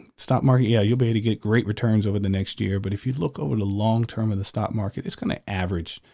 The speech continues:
to be somewhere between seven and ten percent, depending on what, you know, uh, industries that you're investing in or asset classes you're investing in,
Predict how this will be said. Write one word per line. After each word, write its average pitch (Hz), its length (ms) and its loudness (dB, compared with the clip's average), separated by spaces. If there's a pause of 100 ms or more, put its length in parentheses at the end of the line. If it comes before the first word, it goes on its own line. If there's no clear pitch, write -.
(180)
to - 80 -6
be 110 100 4
somewhere 127 360 4
between 117 260 2
seven 104 320 0
and 101 140 0
ten 95 240 -2
percent, - 380 -4
depending 92 360 -2
on 87 140 -6
what, 90 240 -6 (480)
you 107 120 -2
know, 82 400 -2
uh, 82 360 -6
industries 98 560 0
that 90 160 -6
you're 90 100 -2
investing 87 460 -4
in 80 180 -6
or 80 60 -6
asset 95 400 -4
classes 90 420 -6
you're 87 100 -6
investing 87 440 -6
in, 85 180 -8